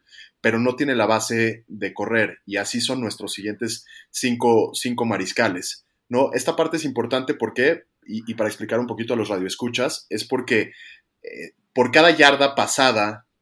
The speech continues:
te dan punto veinticinco puntos en el fantasy, y por cada touchdown pasado te dan cuatro, cuatro puntos.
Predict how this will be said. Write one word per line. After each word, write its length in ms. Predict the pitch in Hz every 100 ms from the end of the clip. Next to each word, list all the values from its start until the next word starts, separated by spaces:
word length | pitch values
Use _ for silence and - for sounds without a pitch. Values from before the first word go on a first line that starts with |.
| _ _ _ _
te 100 | 117
dan 240 | 117 120
punto 300 | 127 143 139
veinticinco 520 | 131 117 110 120 113
puntos 280 | 113 113 -
en 100 | 92
el 80 | 87
fantasy, 440 | 101 87 - - -
y 80 |
por 160 | 104 113
cada 260 | 131 131 131
touchdown 460 | 131 127 120 117
pasado 400 | 117 110 123 139
te 80 | 143
dan 180 | 110 113
cuatro, 460 | 117 110 - 107 _ -
cuatro 340 | 120 113 117
puntos. 480 | 104 82 - - -